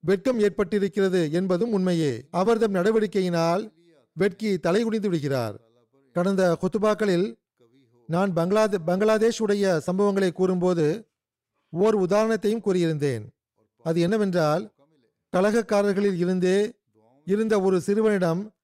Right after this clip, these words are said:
நமது இளைஞர், "நீ என்ன செய்கிறாய் என்று உனக்கு தெரிகிறதா? யாருடைய பெயரால் செய்கிறாய்?" என்று கேட்டபோது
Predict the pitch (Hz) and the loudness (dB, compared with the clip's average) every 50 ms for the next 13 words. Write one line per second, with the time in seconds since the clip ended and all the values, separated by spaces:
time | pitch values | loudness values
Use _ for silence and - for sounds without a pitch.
0 | _ _ _ _ 117 - 180 190 202 214 202 180 170 180 196 214 214 190 185 165 | _ _ _ _ _ -4 -2 0 0 0 0 0 0 0 0 0 0 0 0 0
1 | 165 180 226 220 - _ _ _ _ _ _ _ _ - 196 214 202 185 185 214 | 0 0 -2 -6 -12 _ _ _ _ _ _ _ _ -6 -2 0 0 0 0 0
2 | 254 240 - 233 226 214 214 226 233 233 214 196 196 185 196 196 190 180 190 190 | -2 -2 0 -2 0 0 2 2 2 2 0 0 -2 0 0 0 0 0 0 -2
3 | 165 - 196 185 165 147 139 - 180 190 190 190 175 180 165 160 151 151 156 185 | -2 -2 -2 0 0 0 0 0 0 0 0 0 0 0 0 0 0 0 0 -2
4 | 214 214 _ _ _ _ _ _ _ 139 _ - 160 147 170 170 190 220 233 233 | -4 -8 _ _ _ _ _ _ _ _ _ -10 -4 -2 0 2 2 2 2 2
5 | 226 226 226 208 185 196 190 190 190 202 220 226 - 208 196 196 196 190 196 190 | 2 2 2 2 2 2 0 2 2 2 2 0 0 0 0 0 2 2 2 2
6 | 180 160 147 165 180 185 175 170 - 180 190 180 202 190 165 180 180 165 160 143 | 2 0 0 -2 -2 0 -2 -2 0 -2 -2 0 -2 -2 0 0 0 0 0 0
7 | 147 196 220 208 | 0 -2 -4 -8